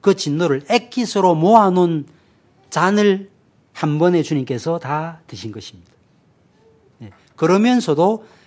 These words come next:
성부 하나님께 대한 신뢰와 믿음을 버리지 않았다라고 말씀해서 그분이 얼마나 탁월한 중보자이신가를 우리에게 설명하고 있는 것입니다. 기도하겠습니다. 하나님 아버지,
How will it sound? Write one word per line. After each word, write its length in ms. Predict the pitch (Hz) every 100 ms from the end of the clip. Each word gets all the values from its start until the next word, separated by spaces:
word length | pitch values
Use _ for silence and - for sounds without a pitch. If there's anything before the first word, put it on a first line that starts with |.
| _
성부 260 | - 143 156
하나님께 280 | 156 143
대한 140 | 127 120
신뢰와 360 | - 117 123
믿음을 520 | 135 135 151 175 208 208 _
버리지 260 | 127 117 104
않았다라고 1300 | 95 92 87 82 _ _ _ - 110 101 147 196 - _
말씀해서 760 | 135 110 107 131 123 104 107 156 _ _ _
그분이 340 | - 135 135 120
얼마나 420 | 113 117 143 156
탁월한 680 | - 175 175 185 190 185 -
중보자이신가를 1040 | - 117 117 117 107 113 101 98 147 135 - - _ -
우리에게 300 | 113 101 98
설명하고 480 | - 123 113 95
있는 140 | 90 92
것입니다. 380 | 90 - 117 _ _ _ _
기도하겠습니다. 680 | - 120 107 98 92 113 101 _ _ _ _ _ _ _ _ _ _ _ _ _
하나님 260 | 143 143
아버지, 520 | 139 135 135 143 139